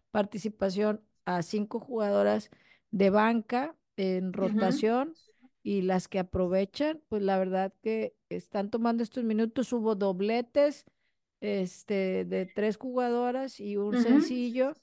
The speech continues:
Speaker 1: Ya me siento como en el béisbol, doblete, triplete,
Speaker 2: <laughs>
Speaker 1: este, pero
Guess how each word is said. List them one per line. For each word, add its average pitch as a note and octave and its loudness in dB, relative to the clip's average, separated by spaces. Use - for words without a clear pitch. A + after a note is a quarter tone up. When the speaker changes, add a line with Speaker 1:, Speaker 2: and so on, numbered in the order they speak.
Speaker 1:
Ya G3+ 2
me A3 2
siento A#3 0
como A#3 -2
en G#3+ 0
el F#3+ 0
béisbol, G#3 -2
doblete, G3 -2
triplete, G3+ -2
Speaker 2:
<laughs> - -2
Speaker 1:
este, G3+ 4
pero B3 6